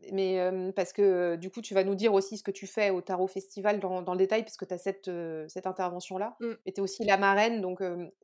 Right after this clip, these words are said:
Speaker 1: je pense
Speaker 2: <laughs>
Speaker 1: qu'on va prendre un temps pour en parler dans les événements à venir. Mais déjà, dès maintenant, vous pouvez vous noter, c'est donc le dernier week-end de septembre. Les dates exactes, Emmanuel, redis-moi.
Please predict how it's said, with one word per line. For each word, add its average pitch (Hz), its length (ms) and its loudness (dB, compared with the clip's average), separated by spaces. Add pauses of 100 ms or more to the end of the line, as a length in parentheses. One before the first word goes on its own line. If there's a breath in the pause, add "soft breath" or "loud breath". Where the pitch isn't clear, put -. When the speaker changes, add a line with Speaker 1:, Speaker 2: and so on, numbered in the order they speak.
Speaker 1:
je - 100 -18
pense 208 140 -12
Speaker 2:
<laughs> - 20 -16
Speaker 1:
qu'on 214 80 -4
va 196 120 4
prendre 190 240 -4
un 185 120 -4
temps 185 220 -2 (460 soft breath)
pour 208 140 2
en 196 100 6
parler 220 220 4
dans 247 100 2
les 190 200 2
événements 202 360 2
à 196 80 2
venir. 233 320 0
Mais 196 100 4
déjà, 220 300 6
dès 247 140 4
maintenant, 262 340 4
vous 269 60 -4
pouvez 240 120 4
vous 220 140 0
noter, 247 400 4
c'est 226 180 -2
donc 208 180 -2
le 202 80 2
dernier 247 280 2
week-end 240 240 0
de 226 100 0
septembre. 233 560 0
Les 202 140 0
dates 220 180 4
exactes, 233 400 -2
Emmanuel, 220 480 0
redis-moi. 220 680 -6